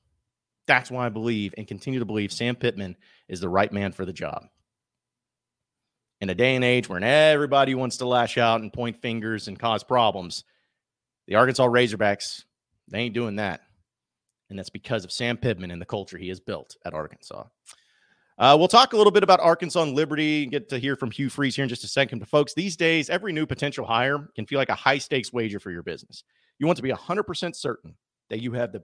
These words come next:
access to the best qualified candidates. And that's why you have to check out LinkedIn Jobs. LinkedIn Jobs helps you find the right people for your team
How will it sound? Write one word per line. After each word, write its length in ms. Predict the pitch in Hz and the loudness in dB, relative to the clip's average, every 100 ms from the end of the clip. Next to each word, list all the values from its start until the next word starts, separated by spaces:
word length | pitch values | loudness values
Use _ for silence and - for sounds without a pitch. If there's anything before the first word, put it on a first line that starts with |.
| _ - | _ 0
access 400 | 135 - 156 - | 0 0 -10 -10
to 80 | 90 | -18
the 80 | |
best 360 | 82 143 156 - _ | -6 -4 -4 -8 _
qualified 460 | 131 131 127 113 | -6 -4 -6 -8
candidates. 520 | 165 185 180 175 - - _ _ _ | -6 -4 -2 -2 -6 -18 _ _ _
And 160 | 123 123 | -2 4
that's 260 | 180 - | 4 2
why 420 | 113 85 78 113 139 | -6 -6 -6 -10 -12
you 100 | 110 | -6
have 80 | 127 | -6
to 60 | 107 | -4
check 160 | 135 | -2
out 180 | 123 113 | -2 -2
LinkedIn 340 | 104 113 135 117 | -6 -8 -6 -4
Jobs. 360 | 156 135 - | -4 -6 -14
LinkedIn 300 | 101 110 127 | -14 -10 -4
Jobs 300 | 104 127 127 | 4 4 4
helps 220 | 123 110 | 0 -4
you 60 | 117 | -4
find 280 | 131 117 104 | 0 0 0
the 60 | |
right 280 | 98 127 185 | 2 2 2
people 300 | 160 147 143 | -4 -8 -10
for 260 | - 101 92 | -12 -14 -10
your 240 | 98 170 | -8 -8
team 400 | 202 147 135 131 | -6 -8 -6 -8